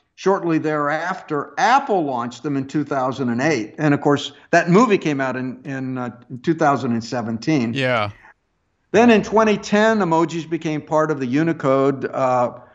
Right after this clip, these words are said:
Speaker 1: where you could actually, they actually had, you know, official, official code assignments within the Unicode protocol. And they made it to the Apple keyboard in twenty eleven.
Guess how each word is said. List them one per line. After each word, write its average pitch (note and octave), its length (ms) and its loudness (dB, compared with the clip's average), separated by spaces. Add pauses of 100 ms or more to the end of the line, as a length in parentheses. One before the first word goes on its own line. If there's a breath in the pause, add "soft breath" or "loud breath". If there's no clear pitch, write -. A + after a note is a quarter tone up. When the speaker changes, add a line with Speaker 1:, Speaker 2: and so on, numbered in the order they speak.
(200 soft breath)
Speaker 1:
where C3+ 160 4
you C3+ 140 6
could C3+ 180 0
actually, B2+ 420 0
they C3 260 -2
actually C3 480 0
had, A#2+ 380 -4
you B2+ 140 -2
know, F#2+ 380 -6 (380)
official, E3+ 840 4 (140)
official E3 840 0
code A3+ 300 4
assignments B2+ 560 -6
within C#3 300 -2
the C3 100 0
Unicode C#3+ 640 0
protocol. A#2 760 -4 (460 soft breath)
And D3 140 4
they D3 80 6
made D#3 260 6
it E3 220 0
to D#3 80 -2
the C3+ 180 -2
Apple C#3 320 -4
keyboard B2+ 800 0
in B2+ 160 -2
twenty C3 320 0
eleven. B2 480 2